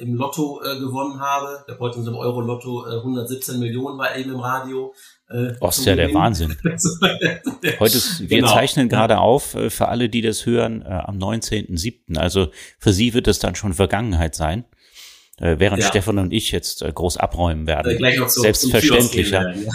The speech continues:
Speaker 2: Also ich, ich habe gelesen, die Chance ist eins zu hundertvierzig Millionen. Wenn jetzt alle europäischen Einwohner mitspielen, dann könnte jeder einen Euro gewinnen, ne? Dann
Speaker 1: Genau. <laughs> So.
Speaker 2: Okay.
Speaker 1: Ja, oder ich mache eben ein, ein Rebalancing, ähm,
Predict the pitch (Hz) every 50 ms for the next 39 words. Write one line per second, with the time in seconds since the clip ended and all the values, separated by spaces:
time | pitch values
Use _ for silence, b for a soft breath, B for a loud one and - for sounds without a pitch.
0 | - 104 104 95 104 101 - - - 170 - - 139 135 - - 127 120 127 113
1 | 101 - - - - 147 135 135 - 151 113 - - 85 107 123 139 143 - -
2 | - 131 117 110 98 113 120 117 117 - - - 113 107 - - 104 - - 90
3 | 80 78 80 80 85 98 127 170 - _ b b b b b b b b b b
4 | b b b b b - - 95 92 110 110 107 104 - - - - 104 107 113
5 | 113 98 107 101 - - 107 98 90 101 80 82 101 110 104 104 98 98 87 92
6 | 117 - - - - 131 131 139 151 143 131 123 123 117 - - 117 113 - 120
7 | 117 120 117 113 110 110 113 - 113 110 113 - 123 104 80 73 - - 104 104
8 | 98 - - 92 - B B B B B B B B B B B B B B B
9 | - 113 113 131 127 117 92 85 82 - - - 165 165 - 139 123 - - -
10 | - - - 123 - - - - - 147 131 113 - - 117 - - - 113 -
11 | - 113 95 - - 170 - 139 117 - - - 165 175 190 165 160 - 156 151
12 | 143 143 135 135 139 139 131 135 - - 135 131 131 123 127 110 110 120 117 123
13 | 120 127 123 - - 117 110 113 113 110 110 - _ - 107 107 104 104 104 107
14 | 107 104 -